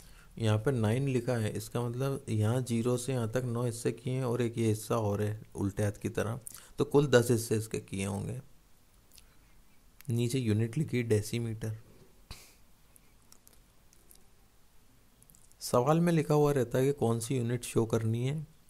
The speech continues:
और मैक्सिमम दूरी कितनी बनानी है, उस, उसके बेसिस पे अपन डिसाइड करते हैं कि इस लाइन के कितने हिस्से करने हैं।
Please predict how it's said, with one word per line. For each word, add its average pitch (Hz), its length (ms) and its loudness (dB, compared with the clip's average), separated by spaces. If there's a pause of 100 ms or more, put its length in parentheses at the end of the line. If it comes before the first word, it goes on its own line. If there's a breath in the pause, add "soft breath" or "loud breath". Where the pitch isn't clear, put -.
और 120 60 -2
मैक्सिमम 110 600 0
दूरी 113 240 2
कितनी 127 340 -4
बनानी 113 380 0
है, 139 160 -4 (420 loud breath)
उस, - 200 2 (360)
उसके - 320 0
बेसिस 143 380 4
पे 151 140 4
अपन 143 300 4
डिसाइड 131 340 0
करते 127 300 0
हैं 135 80 0
कि 139 100 2
इस 131 140 0
लाइन 113 300 0
के 139 120 2
कितने 135 400 0
हिस्से 110 260 0
करने 107 360 -4
हैं। 117 140 -10